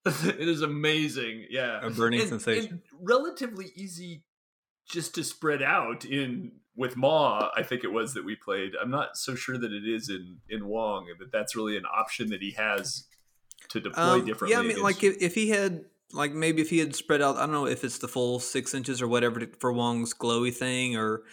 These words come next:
Speaker 2: I think he was trying to push everybody with Bo Peep, and he wanted them within her, her aura range. But yeah, he, he might have been able to spread out a little bit and not, not maybe had as much movement, but kinda mitigated the, the, the effects of all those markers.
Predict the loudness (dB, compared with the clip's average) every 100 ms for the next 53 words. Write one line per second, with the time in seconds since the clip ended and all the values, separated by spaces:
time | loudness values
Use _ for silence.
0 | -18 -6 0 2 2 2 0 0 2 2
1 | 0 0 0 2 0 -2 -2 -2 -2 -2
2 | -4 -4 -6 -4 -2 -2 -2 -2 -4 -2
3 | -2 -2 0 2 0 0 0 0 2 4
4 | 4 4 2 0 -2 -6 -6 -2 -2 -2
5 | -10 -20 -20 _ 0 0 0 -2 0 2
6 | 2 2 2 2 0 0 2 2 0 -2
7 | 0 0 0 -2 -2 -4 -8 0 0 0
8 | -8 _ -8 -2 -2 0 -2 -4 -4 -4
9 | -4 -6 -4 -4 -2 -6 -4 -6 -6 _
10 | _ -4 -2 0 0 0 0 0 -2 -8
11 | -10 -2 -2 -2 -6 -10 -10 -8 -6 -6
12 | -8 -8 -6 -10 -8 -10 -10 -14 -16